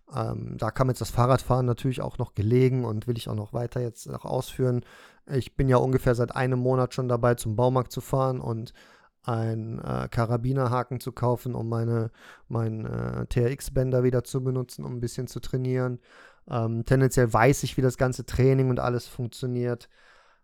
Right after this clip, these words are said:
Ja, und zu dem, <laughs> und zu dem, äh, man sagt nicht, dass irgendwas schlecht ist oder dass einem nicht geschmeckt hat oder so, kommt aber dazu, wenn ich jetzt zu meinen Eltern gehe, hat mein Vater immer öfter mal gesagt, „Oh,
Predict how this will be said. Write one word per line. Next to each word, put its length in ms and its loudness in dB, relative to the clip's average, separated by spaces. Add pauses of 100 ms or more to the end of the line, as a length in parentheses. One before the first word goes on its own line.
(840)
Ja, 420 -6 (420)
und 180 2
zu 160 2
dem, 500 4 (240)
<laughs> 800 0
und 180 2
zu 160 6
dem, 340 4
äh, 280 2
man 200 2
sagt 320 6
nicht, 140 -2
dass 140 -4
irgendwas 260 -4
schlecht 400 0
ist 120 -8
oder 100 -2
dass 100 -8
einem 140 -4
nicht 160 -8
geschmeckt 580 -4
hat 180 -2
oder 300 -2 (340)
so, 320 2 (220)
kommt 240 4
aber 160 2
dazu, 420 2
wenn 140 4
ich 220 -4
jetzt 280 2
zu 120 -4
meinen 180 -4
Eltern 360 0
gehe, 320 -4 (220)
hat 160 -6
mein 160 -2
Vater 540 -2 (300)
immer 260 2
öfter 240 2
mal 160 4
gesagt, 380 0
„Oh, 140 2